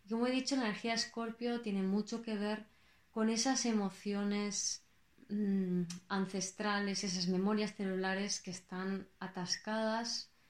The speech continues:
en nuestro cuerpo. Así que, em, estos días, que ya son potentes para todos, pero si por lo que sea tienes mucha energía de Escorpio, estoy seguro que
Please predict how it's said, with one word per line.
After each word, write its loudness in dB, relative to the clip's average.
en 0
nuestro -2
cuerpo. -6
Así -4
que, 0
em, 0
estos -2
días, 0
que 2
ya 4
son 4
potentes -2
para -4
todos, -4
pero 2
si 4
por 0
lo 2
que 0
sea 2
tienes 0
mucha 4
energía -2
de -2
Escorpio, -6
estoy -2
seguro 2
que -4